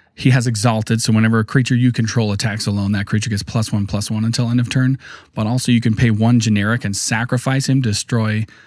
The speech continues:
a target artifact or an enchantment. Sacking him, you bring him back at the next end step. You got really cheap, like, good, valuable cards that you can get out each turn. You, you're not investing a ton in it, but they have this recurable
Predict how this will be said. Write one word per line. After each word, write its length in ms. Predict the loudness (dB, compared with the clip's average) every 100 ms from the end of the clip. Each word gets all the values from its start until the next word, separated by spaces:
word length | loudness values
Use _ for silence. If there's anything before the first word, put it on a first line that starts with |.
| _
a 40 | -4
target 280 | -2 -2
artifact 440 | -2 -2 -2 -4 -4
or 40 |
an 80 | -4
enchantment. 500 | -2 0 2 2 0 -4 -20 -20 -20 -8
Sacking 420 | -4 -2 0 2
him, 220 | 4 4
you 80 | 2
bring 200 | 2 0
him 80 | 0
back 240 | 0 -2
at 60 | -4
the 80 |
next 300 | -2 -4 -4
end 180 | -2 -2
step. 240 | -2 -4 -6
You 400 | -12 -20 -8 -2
got 140 | 2
really 260 | 4 4 2
cheap, 540 | 0 -2 0 0 0 -6
like, 460 | -6 -4 -4 -8 -12 -6
good, 300 | 0 2 2
valuable 480 | 2 0 0 0 -2
cards 340 | -4 -4 -4 -4
that 60 |
you 120 | -4 -4
can 180 | -4
get 320 | -2 0 0 0
out 280 | -4 -6 -4
each 280 | -4 -4 -4
turn. 280 | -2 0
You, 160 | 0 0
you're 140 | 0 0
not 160 | 0
investing 560 | -2 -4 -4 -4 -4 -4
a 40 | -4
ton 240 | -2 -2
in 120 | 0
it, 140 | -2 -2 -4
but 140 | -2
they 120 | -2
have 240 | -2 -2 -2
this 160 | -2
recurable 840 | -2 -4 -4 -4 -2 -2 -2 -4